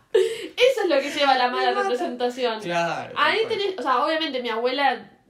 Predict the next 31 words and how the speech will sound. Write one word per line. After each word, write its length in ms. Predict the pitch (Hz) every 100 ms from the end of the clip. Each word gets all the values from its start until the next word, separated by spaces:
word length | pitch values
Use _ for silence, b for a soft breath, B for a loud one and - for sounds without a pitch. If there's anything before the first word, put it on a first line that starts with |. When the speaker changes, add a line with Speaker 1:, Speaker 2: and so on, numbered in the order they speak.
| -
Speaker 2:
tiene 180 | 226 226
noventa 320 | 214 214 208
y 60 | 214
un 100 | 220
años, 460 | 220 240 233 - 285
Speaker 1:
No, 120 | 262
Speaker 2:
ya, 140 | 254 240
Speaker 1:
se 80 |
Speaker 2:
ya 60 | 233
Speaker 1:
lo 60 | 240
Speaker 2:
está, 140 | 233
Speaker 1:
perdonamos, 300 | 269 - 240
Speaker 2:
o 20 | 220
sea, 120 | 208
Speaker 1:
sí, 160 | 202
totalmente. 480 | 110 - - 110 - -
Speaker 2:
pero 200 | 254 262
digo, 180 | 285 262 302
eso 140 | 381
es 100 | 392 330
a 80 |
lo 80 | 262
que 80 | 240
lleva 180 | 277 302
la 140 | 269
mala 260 | 233 269 269
representación, 580 | 247 208 226 208 269 254
que 100 | 233
después 300 | 233 294 311 - _
la 180 | 180 226
gente, 720 | 226 311 302 262 285 277 -